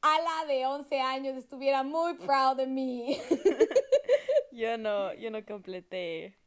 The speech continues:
Speaker 2: el
Speaker 1: Qué
Speaker 2: hecho.
Speaker 1: sad.
Speaker 2: Disculpa, Carly, de once años.
Speaker 1: Yo sí, sí, estuvo muy chistoso.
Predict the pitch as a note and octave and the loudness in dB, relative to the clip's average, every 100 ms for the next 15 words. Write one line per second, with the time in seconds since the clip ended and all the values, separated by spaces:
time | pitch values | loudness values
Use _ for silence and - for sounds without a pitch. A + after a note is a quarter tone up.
0 | _ _ _ _ - G3 G3+ F3+ F#3+ G3 | _ _ _ _ -16 -12 -12 -10 -8 -6
1 | G3+ G3 G3 G3 - F#3 G3 F#3+ F3+ F#3 | -8 -8 -10 -12 -12 -10 -8 -8 -10 -10
2 | F3+ F3+ F#3 F#3 E3+ F3 F#3 - _ _ | -8 -10 -12 -14 -14 -14 -20 -20 _ _
3 | _ _ - A3+ G#3 G3+ - F3 F#3 G3+ | _ _ -20 -14 -14 -14 -16 -18 -16 -18
4 | _ _ - G3+ - A3+ A3+ A3+ G#3+ G#3+ | _ _ -20 -20 -16 -14 -10 -8 -8 -12
5 | G#3+ A#3 A3+ B3+ C4 - G#3 - | -14 -14 -10 -8 -8 -8 -8 -10